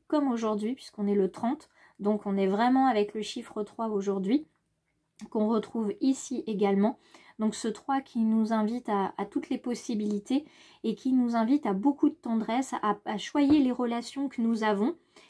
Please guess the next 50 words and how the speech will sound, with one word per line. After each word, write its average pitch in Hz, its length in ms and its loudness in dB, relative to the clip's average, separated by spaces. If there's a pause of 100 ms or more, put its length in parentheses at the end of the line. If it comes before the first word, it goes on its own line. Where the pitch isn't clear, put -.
et 220 60 -4
surtout 269 340 0
la 247 140 2
relation, 233 760 -2
euh, 208 220 0
qu'on 214 320 -2
a 262 200 0
avec 214 340 -4
nous. 202 160 -2 (240)
Soyons 240 420 0
tendres 311 380 0
envers 226 320 -2
nous-mêmes, 220 460 2
soyons 208 380 -2
bienveillants. 220 680 0 (360)
Et 220 100 -4
puis, 220 220 -6
à 233 60 -2
partir 269 460 -6
de 220 120 -6
là, 226 260 0
j'ai 247 120 -6
envie 208 220 -2
de 196 60 -6
vous 208 100 -2
dire, 233 240 -2
c'est 240 140 -10
ce - 100 -14
qui 214 120 -8
compte. 269 260 -4
Si - 180 -14
vous 220 160 -4
êtes, 233 220 -4
euh, 208 160 2 (420)
heureux 277 500 6
d'être 220 380 -4
qui - 180 -12
vous 208 220 0
êtes, 240 240 -4 (480)
euh, 202 320 -2
si 262 440 2
vous 226 340 -4
êtes 226 260 -6
heureux 262 300 2
de 226 120 -4
faire 247 320 -6
ce - 100 -12
que 214 100 -8
vous 202 140 -6
faites, 233 360 -10